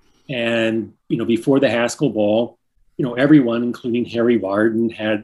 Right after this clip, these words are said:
a big, flowing, long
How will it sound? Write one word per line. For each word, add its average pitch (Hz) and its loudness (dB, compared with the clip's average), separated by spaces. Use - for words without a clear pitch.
a 104 -2
big, 113 0
flowing, 113 -2
long 107 -2